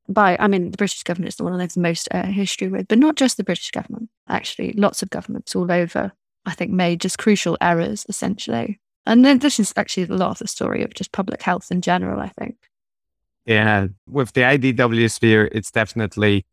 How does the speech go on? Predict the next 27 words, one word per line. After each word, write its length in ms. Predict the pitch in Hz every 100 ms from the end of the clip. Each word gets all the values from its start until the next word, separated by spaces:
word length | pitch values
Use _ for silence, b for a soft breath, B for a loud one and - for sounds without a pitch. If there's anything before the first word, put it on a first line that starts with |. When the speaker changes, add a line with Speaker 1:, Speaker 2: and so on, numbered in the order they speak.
| _
Speaker 2:
it 180 | - 127
hovers 720 | 101 - 131 107 120 104 -
dramatically 680 | - 110 110 107 92 110 104
around 460 | 104 101 101 98 92
the 240 | 92 107
West 560 | 95 107 104 90 - - _ _
as 280 | 98 95 - _ _
the 100 | 110
kind 240 | - 117 101
of 80 |
preservation 920 | 90 117 104 110 92 107 95 98 90 87 -
of 200 | 98 92
important 640 | 101 95 - 104 95 101 -
Speaker 1:
Yes. 160 | 113 -
Speaker 2:
knowledge, 800 | 127 123 117 107 107 101 - - 135 -
uh, 180 | 120 113
with, 280 | 113 135 -
Speaker 1:
<laughs> 260 | 208 240 220
Speaker 2:
with 180 | 139 -
sometimes 680 | - 180 160 165 131 123 - b b _ -
mild 440 | 131 143 139 120
reference 540 | 123 123 131 131 113
that 120 | 123 -
other 260 | 131 127 113
cultures 480 | 127 113 117 101
may 200 | 117 113 107
have 420 | 113 104 -